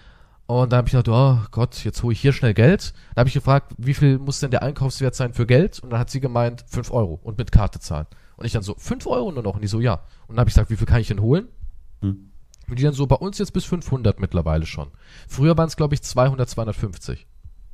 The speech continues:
Speaker 1: Ja.
Speaker 2: Ja, aber die müssen ja ganz schön, äh, Kohle bunkern dann, oder? Wenn dann, da brauchen ja noch mehrere kommen oder so weiter, dann sind, dann haben die ja nichts mehr.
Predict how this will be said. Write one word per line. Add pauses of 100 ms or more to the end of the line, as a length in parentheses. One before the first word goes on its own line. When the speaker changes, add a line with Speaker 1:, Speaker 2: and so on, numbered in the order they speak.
(1400)
Speaker 1:
Ja. (200)
Speaker 2:
Ja,
aber
die
müssen
ja
ganz
schön,
äh,
Kohle
bunkern
dann,
oder?
Wenn
dann, (420)
da
brauchen
ja
noch
mehrere
kommen
oder
so
weiter,
dann
sind,
dann
haben
die
ja
nichts
mehr.